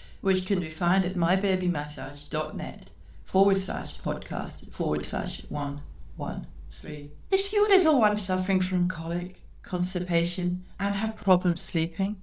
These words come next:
baby massage may be the solution you've been looking for to help you experience less crying, less stress, and have a happier, more contented little one and household.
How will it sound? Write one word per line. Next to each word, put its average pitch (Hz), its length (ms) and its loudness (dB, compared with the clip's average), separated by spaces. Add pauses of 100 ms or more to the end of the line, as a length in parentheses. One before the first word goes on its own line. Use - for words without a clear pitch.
(120)
baby - 340 -8
massage 285 500 0
may 254 220 8
be 254 140 4
the 233 140 -2
solution 220 480 4
you've 190 180 6
been 190 160 6
looking 196 320 4
for 156 300 -2 (340)
to 233 100 -4
help 220 320 6
you 226 140 4
experience 180 800 4
less 185 240 4
crying, 175 540 2 (360)
less 190 260 6
stress, 165 440 0 (440)
and 185 80 4
have 190 160 2
a 185 60 2
happier, 180 520 0
more 156 220 -4
contented 170 600 0
little 165 280 -2
one 147 320 -4
and 156 200 -2
household. 156 640 -2